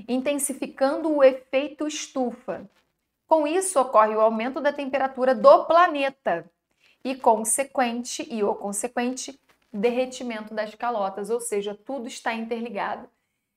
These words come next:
Se a gente pensa que o planeta, ele só vai ter um choque num determinado local, isso tá completamente errado. Vamos lá, por isso aquela charge ali inicial. Indo para a quarta questão, bora!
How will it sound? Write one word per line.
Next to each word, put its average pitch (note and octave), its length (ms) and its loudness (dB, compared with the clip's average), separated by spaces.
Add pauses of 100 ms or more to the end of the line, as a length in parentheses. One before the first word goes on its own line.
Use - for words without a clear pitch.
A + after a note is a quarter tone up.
(140)
Se - 100 -12
a G#3+ 60 -2
gente A3 240 -10
pensa A#3+ 420 -2
que A#3 160 -10
o A3 60 -8
planeta, G#3 720 -2
ele G3 240 -2
só - 160 -6
vai G3+ 160 -6
ter G3+ 140 -8
um A#3 120 -6
choque G#3+ 560 -4
num G#3+ 140 -8
determinado G3+ 1080 -4 (220)
local, G#3 720 -2 (260)
isso - 200 -18
tá G#3 100 -6
completamente G3 640 -10
errado. G#3 340 -6 (880)
Vamos A3 220 -2
lá, - 160 -2
por A3+ 160 -8
isso A#3 180 -6
aquela A#3+ 280 2
charge G#3+ 360 -2
ali G3+ 200 -2
inicial. G3 680 -4 (640)
Indo F4+ 380 -4
para C4 420 6
a A3+ 160 2
quarta G#3+ 440 -2
questão, G#3+ 720 -6 (1160)
bora! G#3+ 520 4